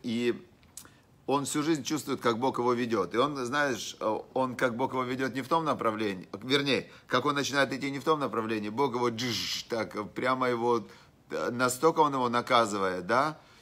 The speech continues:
и с каждым разом все сильнее и сильнее. Мне было очень интересно, как у него тоже заметны вот эти вот этапы. В двадцать шесть лет, двадцать шесть — это числовое значение имени Бога. В двадцать шесть лет его сильно шарахнуло, и он стал уже прям конкретно, он там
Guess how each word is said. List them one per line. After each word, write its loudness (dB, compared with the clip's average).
и -2
с -2
каждым 4
разом 4
все -4
сильнее -2
и 0
сильнее. -2
Мне -2
было 2
очень -4
интересно, -2
как -2
у 2
него 2
тоже 2
заметны 0
вот -2
эти -2
вот -2
этапы. 0
В -4
двадцать 2
шесть -2
лет, -2
двадцать 0
шесть — -2
это -4
числовое 0
значение -4
имени -4
Бога. -2
В -10
двадцать 4
шесть -2
лет 0
его 0
сильно -2
шарахнуло, 0
и 2
он 0
стал 2
уже 0
прям -2
конкретно, -2
он -2
там -4